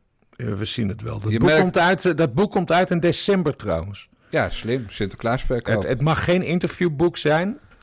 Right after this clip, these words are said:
Speaker 1: Dus ze, ze gaat de prinses, eh, prinses van Oranje parafraseren.
Speaker 2: Ja.
Speaker 1: Er staat geen nieuws in.
Speaker 2: Nee.
Speaker 1: Enige, enige leuke voor kon-, Koninklijk Huisfans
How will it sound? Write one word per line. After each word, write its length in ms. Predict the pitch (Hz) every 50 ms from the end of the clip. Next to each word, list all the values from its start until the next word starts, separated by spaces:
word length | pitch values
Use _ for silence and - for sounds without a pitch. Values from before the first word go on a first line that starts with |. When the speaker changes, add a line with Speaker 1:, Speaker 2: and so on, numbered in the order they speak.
| _ -
Speaker 1:
Dus 260 | - 123 117 - -
ze, 560 | - - 107 - - 123 117 113 107 107 - - -
ze 220 | - - - 113
gaat 400 | - - 127 120 117 - - - -
de 260 | 107 113 107 107 107 -
prinses, 560 | - - - - - 143 123 - - - - -
eh, 220 | 107 110 107 104 110 -
prinses 380 | - - 117 110 - 120 113 -
van 160 | - 120 107
Oranje 300 | 101 110 110 107 107 101 -
parafraseren. 960 | - 135 131 113 113 113 - - 117 - - - 127 127 123 123 123 156 233 - _ _ _ _ _
Speaker 2:
Ja. 240 | - 113 107 92 - _ _ _ _ _ _ _ - - _ _
Speaker 1:
Er 100 | - 104
staat 240 | - - 127 117 -
geen 320 | 98 90 147 151 151 147
nieuws 360 | 147 147 151 147 151 147 - -
in. 340 | 135 143 170 196 262 240 - _ _ _ _
Speaker 2:
Nee. 200 | - 135 127 131
Speaker 1:
Enige, 360 | 143 151 156 147 - 135 - - -
enige 440 | - - 139 151 160 147 - 131
leuke 400 | 123 120 127 135 139 - - 120
voor 360 | 113 - - 120 117 110 104 107
kon-, 320 | - - 113 117 110 -
Koninklijk 440 | - - 110 107 104 - 110 110 -
Huisfans 720 | 120 117 110 113 - - - - 107 98 95 - - -